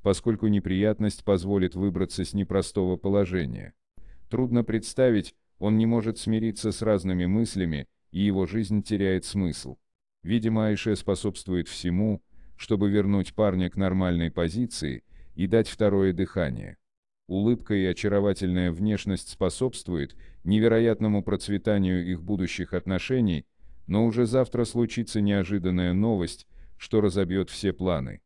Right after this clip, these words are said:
Юное создание надеется, что всяческими поступками она не испортит отношения с возлюбленным, даже если против них выступит весь мир. Поговорив о Ханде,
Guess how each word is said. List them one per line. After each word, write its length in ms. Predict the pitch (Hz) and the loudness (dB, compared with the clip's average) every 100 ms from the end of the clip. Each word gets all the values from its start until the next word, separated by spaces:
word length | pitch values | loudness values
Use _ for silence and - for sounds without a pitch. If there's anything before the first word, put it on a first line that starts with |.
| _ _ _ _ | _ _ _ _
Юное 460 | 85 110 127 123 117 | -2 0 4 4 2
создание 600 | - 113 98 117 107 98 | 4 2 4 2 4 2
надеется, 760 | 92 87 107 123 87 - 76 - - - | 2 0 2 2 2 -2 -8 -10 -18 -18
что 240 | - 107 | -2 0
всяческими 640 | 92 110 - 104 - 101 | 0 0 -2 -4 -4 -2
поступками 680 | 92 98 90 107 101 - 90 | 0 0 0 -2 -4 -2 0
она 220 | 90 90 92 | 0 0 0
не 200 | 95 92 | 0 -2
испортит 520 | - 104 92 95 85 | -2 -2 -2 -2 -4
отношения 640 | 87 95 87 98 90 87 | -2 -2 -2 -2 0 0
с 100 | 85 | -2
возлюбленным, 800 | 92 90 90 120 104 87 76 64 - - - - | 0 0 0 0 0 -2 -2 -6 -12 -20 -18 -10
даже 280 | - 98 101 | 0 2 4
если 360 | 101 101 - 92 | 2 0 0 -2
против 420 | 92 95 90 - | 0 -2 -2 -4
них 240 | 90 - | -4 -4
выступит 500 | 90 104 - 95 92 | -2 -2 -2 -4 -4
весь 300 | 95 92 - | -2 -2 -2
мир. 320 | 85 76 60 - _ _ - - - | -4 -4 -6 -14 _ _ -20 -18 -8
Поговорив 520 | 101 92 101 98 90 | -4 2 2 2 0
о 80 | 87 | -4
Ханде, 520 | - 131 127 87 76 | -2 0 0 0 -4